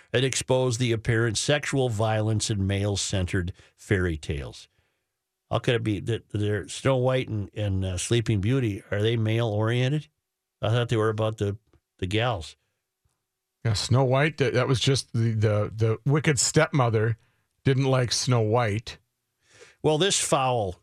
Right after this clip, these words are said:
Speaker 1: uh, gender studies professor is just a foul human being. There were many critical, uh, replies that state because of the princess and prince lived happily ever after in the end, there is a presumptive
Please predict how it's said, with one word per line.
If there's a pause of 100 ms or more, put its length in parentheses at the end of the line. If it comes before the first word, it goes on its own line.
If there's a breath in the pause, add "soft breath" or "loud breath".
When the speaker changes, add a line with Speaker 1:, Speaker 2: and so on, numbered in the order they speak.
(120)
Speaker 1:
uh, (100)
gender
studies
professor
is
just
a
foul (120)
human
being. (500 soft breath)
There
were
many
critical,
uh,
replies
that
state
because
of
the
princess
and
prince
lived
happily
ever
after
in
the
end,
there
is
a
presumptive